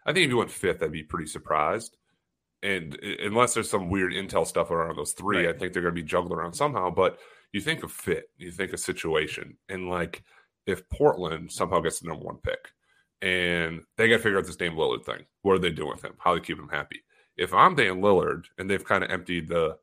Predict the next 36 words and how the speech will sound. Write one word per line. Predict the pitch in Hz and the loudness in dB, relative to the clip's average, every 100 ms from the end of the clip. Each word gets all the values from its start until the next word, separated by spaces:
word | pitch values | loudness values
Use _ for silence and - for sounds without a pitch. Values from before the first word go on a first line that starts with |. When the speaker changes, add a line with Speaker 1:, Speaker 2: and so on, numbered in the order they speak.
| _ _ - | _ _ -10
Speaker 1:
the | |
cupboard | - 117 101 95 90 | 2 6 8 6 4
and | 82 | -2
they're | |
gonna | 82 85 | -8 -6
try | - | -2
to | 78 | -2
sign | - 82 | -2 -6
some | - | -6
guys | 87 80 | -6 -6
in | 71 | -6
free | - 80 | -8 0
agency | 113 107 85 87 82 | 0 0 -4 -4 -6
and | |
make | 80 76 | -6 -10
some | 80 | -8
other | 78 82 | -8 -6
moves, | 95 110 92 85 - _ _ _ _ _ | -2 0 -2 -6 -16 _ _ _ _ _
sure, | 90 131 | -2 0
you | 98 | 4
have | 98 90 | 4 2
Anthony | 87 87 80 | 0 -2 -4
Simons, | 87 85 80 | 0 0 0
I | 76 | -4
get | 85 85 | 2 2
it. | - - _ - _ _ - | 0 -6 _ -20 _ _ 2
But | 113 95 - - - | 6 6 2 -10 -6
are, | - - | -4 2
are | 107 | 2
you, | 104 107 127 131 | 2 2 2 4
like, | 113 101 90 | 4 2 2
gonna | - 101 90 | -2 0 -2
build | 78 98 98 92 | -2 2 2 2
around | 85 87 92 90 85 | -2 -2 0 0 -2
and | 87 | -8
say, | 87 90 85 80 80 | -6 -4 -2 -2 -4